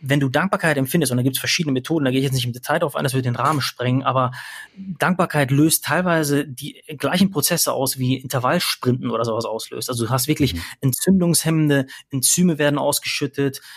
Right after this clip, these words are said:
Speaker 1: es werden ganz viele Stoffe ausgeschüttet, die du normalerweise nur hast, wenn du intensiven Sport machst oder irgendwie in, in ganz meditative Phasen bekommst. Und das Interessante an Dankbarkeit ist, das ist jetzt wirklich der Kernpunkt, der Aufwand bei Dankbarkeit ist so gering.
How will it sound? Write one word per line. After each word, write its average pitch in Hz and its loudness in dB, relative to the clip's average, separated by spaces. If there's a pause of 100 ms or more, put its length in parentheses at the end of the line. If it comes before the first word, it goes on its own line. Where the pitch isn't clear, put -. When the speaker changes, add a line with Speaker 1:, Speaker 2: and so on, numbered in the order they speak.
(260)
Speaker 1:
es 139 -2
werden 139 2
ganz 151 2
viele 147 0
Stoffe - 0
ausgeschüttet, 131 2
die 127 0
du 135 4
normalerweise 139 2
nur 135 6
hast, 156 0
wenn 127 2
du 135 4
intensiven 131 0
Sport 151 0
machst 131 0 (460)
oder 131 4
irgendwie 127 4
in, 127 2
in 76 -8
ganz 135 0
meditative 127 0
Phasen 131 0
bekommst. 113 -2
Und 117 -2
das 120 0
Interessante 175 0
an 156 0
Dankbarkeit 135 0
ist, 147 -2 (100)
das 160 2
ist 160 0
jetzt 143 0
wirklich 131 -2
der 120 0
Kernpunkt, 143 0 (500)
der 135 -2
Aufwand 139 2
bei 117 2
Dankbarkeit 110 -4
ist 117 -6
so 110 -8
gering. 107 -10